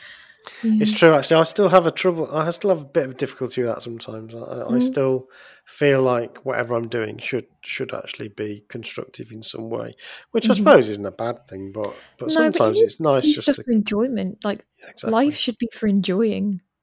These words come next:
Speaker 2: Uh, but I think, again, that's because why enjoy it now when you can enjoy it properly in the new system, I
Speaker 1: Yeah,
Speaker 2: guess.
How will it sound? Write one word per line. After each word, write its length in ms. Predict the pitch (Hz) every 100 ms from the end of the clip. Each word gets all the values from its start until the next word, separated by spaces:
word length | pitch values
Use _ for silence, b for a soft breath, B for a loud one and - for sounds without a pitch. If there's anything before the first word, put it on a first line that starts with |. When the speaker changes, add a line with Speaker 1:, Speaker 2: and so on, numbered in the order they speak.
| _ 202
Speaker 2:
Uh, 80 | 208
but 200 | 208 220
I 120 | - 208
think, 240 | 240 214
again, 280 | 190 208 185
that's 200 | 175 -
because 480 | 190 - 185 185 - B B B B B B _
why 380 | - - 220 247
enjoy 360 | 247 226 233 233
it 120 | 214
now 260 | 214 226 208
when 100 | 196
you 80 | 190
can 120 | 190
enjoy 260 | 190 202 202
it 100 | -
properly 480 | 214 214 196 180 170
in 120 | 175
the 100 | 180
new 460 | 220 226 220 202
system, 920 | 185 170 - - 165 156 160 180 185 -
I 80 | 175
Speaker 1:
Yeah, 40 |
Speaker 2:
guess. 600 | 170 165 101 - - -